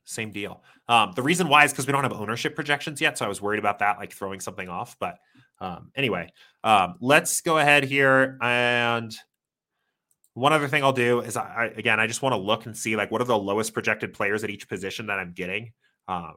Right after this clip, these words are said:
I just wanna make sure that I'm comfortable with the overall upside potential of these plays. Running back looks pretty good. Um,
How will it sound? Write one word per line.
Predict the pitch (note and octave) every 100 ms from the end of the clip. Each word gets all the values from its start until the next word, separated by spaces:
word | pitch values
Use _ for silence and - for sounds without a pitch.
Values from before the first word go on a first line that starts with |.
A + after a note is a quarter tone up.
| -
I |
just | C#3 C#3+
wanna | C#3
make | A#2+ A#2
sure | B2
that | G2+
I'm | F2+
comfortable | - A2 A2 G#2+
with | F#2+
the | F#2
overall | F2+ F#2+ G2 F#2 F2
upside | F#2 - A2+ -
potential | G#2 G2+ G2 F2+
of | F#2+ F#2
these | F2+ F2
plays. | - F#2+ F#2 F#2 A2
Running | A#2+ A#2+
back | A#2 A2
looks | A2 -
pretty | - A#2 A2
good. | G#2 G2+ G#2 - _ _ _ -
Um, | F#2 F2 E2 E2